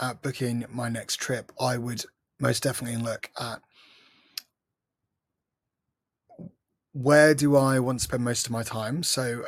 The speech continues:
is there a certain re-, a park that I enjoy going to more, or that, or is there one that I go to less? Um, bearing in mind, I'm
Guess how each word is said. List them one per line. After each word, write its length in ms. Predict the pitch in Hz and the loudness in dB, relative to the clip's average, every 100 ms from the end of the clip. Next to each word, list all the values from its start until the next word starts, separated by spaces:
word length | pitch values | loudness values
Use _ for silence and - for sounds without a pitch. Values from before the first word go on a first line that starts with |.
| - | -6
is 140 | 117 | 0
there 180 | 131 127 | 0 2
a 40 | |
certain 380 | 117 139 113 120 | 0 -2 -2 -4
re-, 200 | 120 123 120 | -4 -6 -8
a 60 | |
park 480 | 117 - 139 127 - | -10 -4 -2 -2 -6
that 120 | - 117 | -8 -4
I 180 | 120 | -2
enjoy 420 | 120 120 110 123 120 | 0 -2 -2 -2 -2
going 260 | 117 117 | -2 -2
to 160 | 110 117 | -2 -2
more, 380 | 113 120 139 - | 0 2 0 -2
or 60 | 131 | -4
that, 220 | 123 - | -4 -4
or 80 | 143 | -4
is 80 | 120 | 0
there 140 | 127 | 2
one 180 | 117 123 | 2 0
that 120 | 117 | 0
I 120 | 117 | -2
go 160 | 117 120 | -2 -2
to 180 | 113 113 | -2 -4
less? 360 | 110 131 - - - - - - | -2 -4 -4 -10 -14 -16 -16 -10
Um, 320 | 147 123 127 - | -2 0 0 8
bearing 200 | 151 147 | 8 10
in 60 | |
mind, 220 | 131 127 - - | 6 4 0 -2
I'm 320 | 127 123 | 0 0